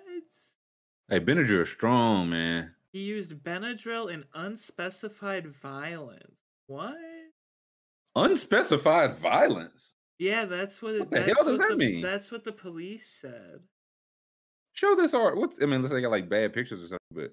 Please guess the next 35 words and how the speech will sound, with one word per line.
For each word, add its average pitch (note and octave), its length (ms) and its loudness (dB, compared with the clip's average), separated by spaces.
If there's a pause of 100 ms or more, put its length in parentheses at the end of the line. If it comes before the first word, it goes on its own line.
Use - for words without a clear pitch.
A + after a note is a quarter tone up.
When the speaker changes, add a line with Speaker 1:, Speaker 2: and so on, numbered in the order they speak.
(100)
Speaker 1:
but D#3+ 80 -12
Speaker 2:
Well, G3 140 -4
it G3+ 100 -4
had G#3 160 -10
the F3+ 100 -6
family. D#3 640 -10
I D3+ 40 -10
don't D#3+ 140 -12
wanna D3 160 -14
show C#3 340 -10
the C3 120 -12
fam- C3+ 320 -20 (1300)
Speaker 1:
Yeah, - 140 -20
Jesus - 320 -12
Christ. - 160 -10
When D3 140 2
was G#3 120 2
this, A3+ 180 -6
when D#3 140 -2
was F3 100 -2
this F3+ 100 -4
from? F#3+ 400 -4 (540)
Speaker 2:
This E3+ 220 -10
was G3 160 -8
from, E3+ 960 -6 (220)
oh C3 160 -12
shit, C3 480 -16
I'm C#3 120 -16
not C3 180 -16
sure. C3 320 -14
Hold C#3+ 200 -18
on, C3 220 -16
let's C3 180 -20
look - 420 -20
again. C3+ 140 -18